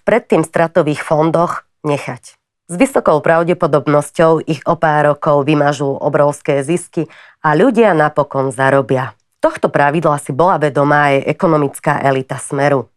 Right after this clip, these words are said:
Presun do dlhopisových fondov pravdepodobne realizovala s cieľom oslabiť druhý pilier prostredníctvom nízkych výnosov.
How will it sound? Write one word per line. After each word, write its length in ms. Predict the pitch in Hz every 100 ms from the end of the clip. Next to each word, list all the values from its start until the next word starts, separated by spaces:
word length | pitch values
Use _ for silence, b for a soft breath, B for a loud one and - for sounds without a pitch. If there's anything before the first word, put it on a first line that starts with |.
| -
Presun 320 | 175 165 165
do 160 | 143 135
dlhopisových 720 | 165 220 240 196 170 135 -
fondov 480 | 165 160 156 147 139
pravdepodobne 880 | 190 262 202 - 165 151 147 165 170
realizovala 720 | 160 147 147 143 143 143 143
s 160 | -
cieľom 400 | - 156 147 139
oslabiť 560 | - 226 - 190 147 143
druhý 320 | 165 160 147
pilier 560 | 139 160 151 165 175 220 196
prostredníctvom 1040 | 202 - - 196 180 180 - 175 160 143
nízkych 400 | 139 - - 127
výnosov. 880 | 147 143 151 151 - 143 135 131